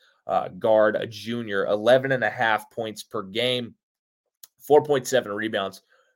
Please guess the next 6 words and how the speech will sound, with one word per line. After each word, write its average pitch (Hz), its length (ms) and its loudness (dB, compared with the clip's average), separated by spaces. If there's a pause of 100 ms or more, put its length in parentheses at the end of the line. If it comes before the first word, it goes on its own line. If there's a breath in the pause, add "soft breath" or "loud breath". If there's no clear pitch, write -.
point 151 300 2
eight 120 260 -2
assists, - 640 -4 (260)
point 113 260 -8
eight 113 220 -6
steals, 113 720 -6